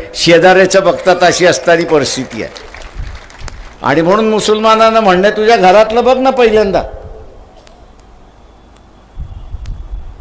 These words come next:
औरंगजेबचा असणारा स्टेटस झाल्यानंतर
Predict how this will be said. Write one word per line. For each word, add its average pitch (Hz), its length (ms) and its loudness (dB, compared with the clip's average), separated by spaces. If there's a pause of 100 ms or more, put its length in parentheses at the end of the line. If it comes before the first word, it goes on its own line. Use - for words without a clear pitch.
(240)
औरंगजेबचा 220 800 4
असणारा 220 440 2
स्टेटस 208 440 2
झाल्यानंतर 214 1000 4